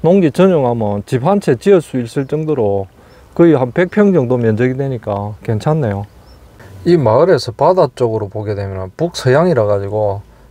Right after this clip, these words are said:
집을 남향으로 하려면은, 예, 집 지을 때 방향을 좀 틀어서 해야 됩니다. 예, 여기가, 예, 매물로 나온 집 바로 뒤쪽인데 이렇게 보면은 바다가, 예, 저리 보입니다.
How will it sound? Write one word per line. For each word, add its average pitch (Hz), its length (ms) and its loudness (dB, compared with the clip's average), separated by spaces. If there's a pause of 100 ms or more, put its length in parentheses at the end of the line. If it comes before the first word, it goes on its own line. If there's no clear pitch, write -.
집을 170 320 4
남향으로 123 540 2
하려면은, 107 800 -6
예, 101 240 -8
집 120 200 -6
지을 170 160 2
때 110 140 0
방향을 113 600 2
좀 104 340 -6
틀어서 196 400 2
해야 104 160 2
됩니다. 98 400 -12 (840)
예, 127 200 4
여기가, 113 680 2 (180)
예, 110 240 -4 (420)
매물로 147 520 2 (760)
나온 113 240 2
집 135 340 -2
바로 127 360 0
뒤쪽인데 120 1040 0
이렇게 123 340 -2
보면은 107 500 -2
바다가, 113 680 0 (840)
예, 98 140 -8 (320)
저리 107 560 2
보입니다. 117 560 0